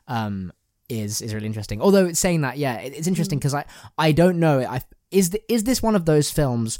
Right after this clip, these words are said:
Speaker 1: where you see the end coming because you've seen ten things based on this, and
Speaker 2: Mm.
Speaker 1: so you go, and so you c-, feel it, even
Speaker 2: Mm.
Speaker 1: though you haven't seen this? Or was it always,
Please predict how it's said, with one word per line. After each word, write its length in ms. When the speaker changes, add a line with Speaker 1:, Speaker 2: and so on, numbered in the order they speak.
Speaker 1:
where 360
you 220
see 220
the 140
end 180
coming 360
because 420
you've 180
seen 220
ten 260
things 260
based 380
on 160
this, 420
and 140
Speaker 2:
Mm. 40
Speaker 1:
so 420
you 140
go, 360
and 160
so 120
you 340
c-, 80
feel 320
it, 140
even 260
Speaker 2:
Mm. 60
Speaker 1:
though 120
you 240
haven't 260
seen 240
this? 320
Or 440
was 240
it 80
always, 480